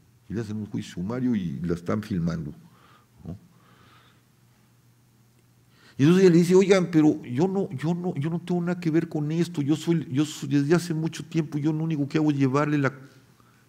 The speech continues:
los paquetes a los presos y los libros a los presos, es lo único que trabaja.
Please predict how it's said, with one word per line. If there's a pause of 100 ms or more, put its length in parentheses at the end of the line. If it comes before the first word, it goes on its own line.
los
paquetes
a
los
presos
y
los
libros
a
los
presos,
es
lo
único
que
trabaja.